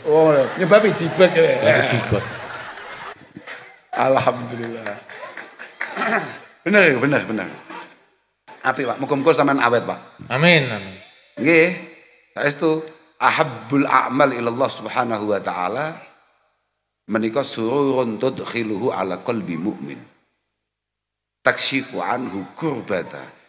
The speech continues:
Speaker 1: Di antara amal yang istimewa di hadapan Allah adalah sebuah kebahagiaan yang bisa kamu berikan kepada orang lain. Yang kira-kira kebahagiaan itu mampu menghilangkan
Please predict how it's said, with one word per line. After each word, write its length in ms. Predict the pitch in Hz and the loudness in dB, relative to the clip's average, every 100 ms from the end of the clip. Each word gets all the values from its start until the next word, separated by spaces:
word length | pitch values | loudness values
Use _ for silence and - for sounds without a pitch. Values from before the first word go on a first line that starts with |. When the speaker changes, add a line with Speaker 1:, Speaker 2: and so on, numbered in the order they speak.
| _ - | _ -4
Speaker 1:
Di 80 | 127 | 0
antara 400 | 131 139 135 135 | 2 2 0 0
amal 240 | 143 135 | 0 -2
yang 160 | 123 117 | -2 -6
istimewa 560 | 120 123 117 120 113 | -6 -6 -2 0 0
di 80 | 98 | 0
hadapan 400 | 90 95 92 92 | -4 -2 -2 -2
Allah 400 | 87 87 117 147 - - _ - | -4 -4 -2 -4 -6 -20 _ -2
adalah 320 | 117 123 127 | 0 0 -2
sebuah 320 | - 107 101 | -4 -6 -4
kebahagiaan 640 | 104 101 95 92 117 127 131 | -4 0 0 0 -2 -2 -2
yang 160 | 120 | -4
bisa 320 | 104 104 107 101 | -6 -6 -4 -4
kamu 160 | 104 | -6
berikan 400 | 95 101 95 104 | -8 -8 -4 -4
kepada 320 | 95 90 82 | -4 -6 -4
orang 240 | 87 85 80 | -6 -6 -8
lain. 220 | 73 73 73 - - - - | -8 -12 -16 -20 -20 -20 0
Yang 160 | 127 120 | 2 2
kira-kira 380 | 120 110 107 131 | 0 -2 -2 -4
kebahagiaan 640 | 139 113 95 95 92 98 87 | -4 -6 -4 -4 -4 -4 -4
itu 400 | 92 92 147 151 - - - | -6 -8 -10 -10 -14 -20 -6
mampu 320 | 117 123 123 | 0 0 0
menghilangkan 800 | 113 104 82 90 82 87 127 127 | -4 -4 -4 -4 -4 -2 -2 -2